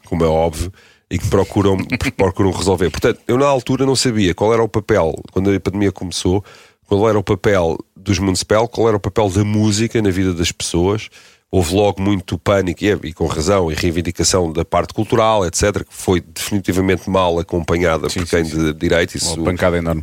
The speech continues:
Speaker 1: isso é óbvio. <clears throat> Mas, ao mesmo tempo, eu também achei, lá está sempre a minha dualidade de pensamento, que as pessoas, eh, estavam assustadas e que não estavam, se calhar, a pensar agora se iam ver os Municipal, estavam mais a pensar se iam morrer no dia a seguir com uma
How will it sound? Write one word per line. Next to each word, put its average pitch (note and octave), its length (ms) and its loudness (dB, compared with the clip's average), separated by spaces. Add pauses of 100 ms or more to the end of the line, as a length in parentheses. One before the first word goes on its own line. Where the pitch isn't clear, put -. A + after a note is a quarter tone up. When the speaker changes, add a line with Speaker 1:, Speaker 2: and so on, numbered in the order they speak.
Speaker 1:
isso E2 220 0
é F#2 60 4
óbvio. F2 480 0 (300)
<clears throat> - 280 -8
Mas, B2 400 2
ao A#2+ 120 4
mesmo A#2+ 280 -2
tempo, B2 240 0
eu A#2+ 60 0
também A#2+ 340 2
achei, A2+ 460 2 (300)
lá F#2 140 2
está F#2+ 340 2
sempre F#2 260 -2
a F#2 40 0
minha F#2+ 160 0
dualidade F2+ 500 2
de - 40 -20
pensamento, G2+ 640 0 (580)
que B2 120 0
as A2 80 2
pessoas, B2 520 0
eh, B2 140 2
estavam B2+ 420 0
assustadas A#2 640 0
e F#2 60 -4
que - 80 -10
não A2 80 2
estavam, A2 260 0
se - 80 -4
calhar, A2+ 280 2
a A2+ 60 0
pensar A2 460 2
agora A2+ 640 2 (560)
se - 200 0
iam A#2+ 80 4
ver A2+ 100 2
os A#2 140 2
Municipal, A#2+ 400 0
estavam G#2+ 240 2
mais G#2+ 180 0
a - 40 2
pensar - 240 2
se A2 100 0
iam A2+ 80 2
morrer G#2 480 0
no G2 160 0
dia G2 160 2
a F#2+ 40 0
seguir F#2+ 320 0
com - 140 -16
uma F2+ 220 -4